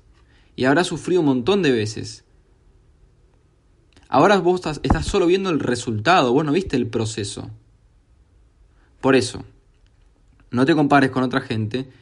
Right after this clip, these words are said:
y no te castigues cuando no vas a poder obtener tus cosas porque vas a fracasar, vas a fracasar, es muy común. Entonces, aprende del fracaso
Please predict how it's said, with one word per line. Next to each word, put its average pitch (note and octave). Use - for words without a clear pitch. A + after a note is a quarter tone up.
y B2
no C#3+
te D#3+
castigues D3
cuando B2
no B2
vas C3
a A2+
poder B2
obtener A#2
tus A2+
cosas B2+
porque A2
vas C#3
a C#3
fracasar, A2+
vas B2
a A2+
fracasar, G#2+
es A2+
muy B2+
común. A2
Entonces, A#2
aprende A2
del G#3
fracaso F#3